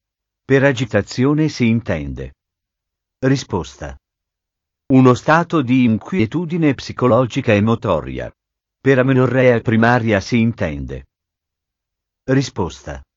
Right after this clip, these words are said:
Amenorrea in donna che non ha mai avuto flussi mestruali spontanei. Per antipsichiatria si intende. Risposta. Un movimento culturale che critica gli aspetti clinici,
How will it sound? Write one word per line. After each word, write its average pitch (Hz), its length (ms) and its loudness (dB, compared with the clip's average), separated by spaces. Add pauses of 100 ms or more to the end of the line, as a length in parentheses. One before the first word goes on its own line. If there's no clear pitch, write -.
(760)
Amenorrea 110 760 2
in 101 160 0
donna 82 600 0
che 143 140 0
non 131 160 2
ha 113 80 2
mai 131 300 2
avuto 151 340 -2
flussi 139 440 -6
mestruali 127 640 0
spontanei. 73 880 -2 (480)
Per 135 200 2
antipsichiatria 127 920 -2
si 123 200 -2
intende. 73 640 -4 (880)
Risposta. 98 760 -4 (960)
Un 120 140 4
movimento 123 720 2
culturale 131 680 0
che 139 140 0
critica 143 500 -4
gli 117 120 0
aspetti 135 580 -2
clinici, 107 720 -2